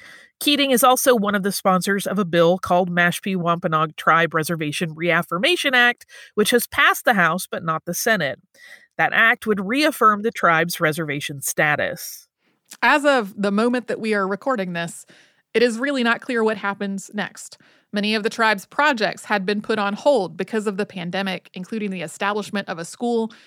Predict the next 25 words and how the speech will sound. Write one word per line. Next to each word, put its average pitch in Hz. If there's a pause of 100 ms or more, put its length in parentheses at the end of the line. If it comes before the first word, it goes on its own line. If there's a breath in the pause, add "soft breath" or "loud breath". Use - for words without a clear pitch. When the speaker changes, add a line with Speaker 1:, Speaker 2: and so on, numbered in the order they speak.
(180 soft breath)
Speaker 2:
That's 143
part 202
of 190
the 190
effort 196
to 196
revive 208
the 196
Wampanoag 180
language. 185 (520 soft breath)
Obviously, 196
a -
lot 185
of 180
the 175
services 214
that 175 (100)
would 180 (140)
have 175 (320)
been 175
helpful 190
in 180
negotiating 190
this 180
process 196